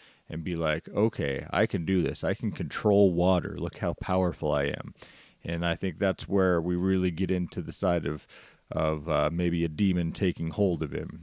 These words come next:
if we wanna call it that. You know, I've talked before about in my episodes, uh,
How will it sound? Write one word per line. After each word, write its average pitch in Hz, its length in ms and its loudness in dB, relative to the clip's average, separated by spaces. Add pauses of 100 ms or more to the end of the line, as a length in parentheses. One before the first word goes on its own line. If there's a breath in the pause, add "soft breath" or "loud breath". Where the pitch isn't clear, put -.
if 78 120 -12
we 78 80 -6
wanna 78 220 -2
call 78 260 0
it 73 100 -8
that. 73 260 -2 (400 loud breath)
You - 80 -8
know, 87 120 2
I've 85 100 -2
talked 85 340 -2
before 87 480 2
about 85 380 0
in 85 220 -2
my 80 360 0
episodes, 82 680 -4 (420 loud breath)
uh, 80 220 -2